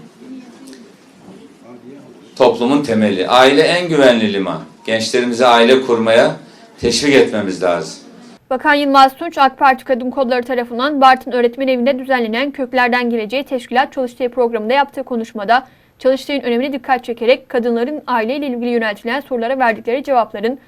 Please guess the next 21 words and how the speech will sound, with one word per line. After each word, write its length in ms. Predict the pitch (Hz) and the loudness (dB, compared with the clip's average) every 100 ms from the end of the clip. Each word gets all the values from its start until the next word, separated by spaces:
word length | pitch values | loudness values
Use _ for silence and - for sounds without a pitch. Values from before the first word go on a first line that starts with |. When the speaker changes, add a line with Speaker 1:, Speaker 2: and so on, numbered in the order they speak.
| _ _ - | _ _ -10
Speaker 2:
mutlaka 300 | 262 254 285 | -4 -2 0
ak 180 | 285 277 | 0 0
Parti 240 | 269 269 | -2 -2
Genel 200 | 233 262 | -4 -2
Merkezi 400 | 269 247 247 240 | -2 -2 -4 -8
tarafından 400 | 262 233 226 247 | -6 -6 -6 -8
titizlikle 520 | 262 233 233 285 285 | -8 -12 -12 -10 -2
değerlendirileceğini 800 | 247 240 226 214 208 202 202 254 269 _ _ 226 | 0 0 -4 -8 -10 -8 -4 -4 -4 _ _ -4
ve 140 | 240 | -4
dikkate 320 | 226 226 233 | -6 -10 -6
alınacağını 380 | 320 285 247 240 | -4 -2 0 -2
ifade 320 | 240 226 214 | -2 -4 -4
etti. 300 | 208 208 220 - _ _ - - | -2 0 -2 -2 _ _ -20 -6
Speaker 1:
Onları 580 | 113 120 127 135 135 131 - - - - - - - - - - | 0 4 6 6 6 2 -10 -20 -20 -20 -20 -20 -20 -20 -20 -10
kötü 240 | - 117 151 | -4 2 6
alışkanlıklardan 1120 | 180 156 147 139 131 123 127 123 117 123 120 | 6 6 4 2 2 2 4 4 4 0 2
korumanın 580 | 131 131 127 123 120 - | 4 4 2 -2 -4 -6
en 260 | 160 175 170 151 123 - _ _ - _ - - | -2 -2 -2 -6 -8 -12 _ _ -20 _ -20 -6
önemli 420 | 127 131 123 120 | 0 2 2 2
yolu 560 | 117 117 147 185 196 - - - - | 4 4 4 0 -2 -6 -16 -20 -20
bir 100 | - | -12